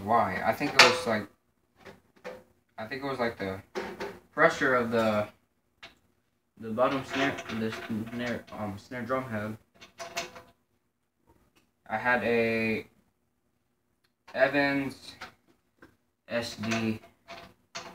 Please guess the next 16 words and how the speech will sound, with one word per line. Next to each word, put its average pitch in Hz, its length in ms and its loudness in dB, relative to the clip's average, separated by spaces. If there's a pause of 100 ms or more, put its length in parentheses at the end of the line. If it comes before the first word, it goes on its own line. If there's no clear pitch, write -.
(1200)
S-, - 240 -2 (220)
no, 131 260 4
no, 117 300 2 (240)
Evans 143 300 2
Hasty, 120 480 2 (300)
my 107 120 -4
bad. 98 240 -6 (840)
Evans 147 340 4
Hasty 131 600 -2 (800)
snare 123 260 -6
side. 92 320 -2 (3500)
And, 123 300 -4
uh, 123 200 4
what 120 120 0
happened 135 460 4
was, 117 380 4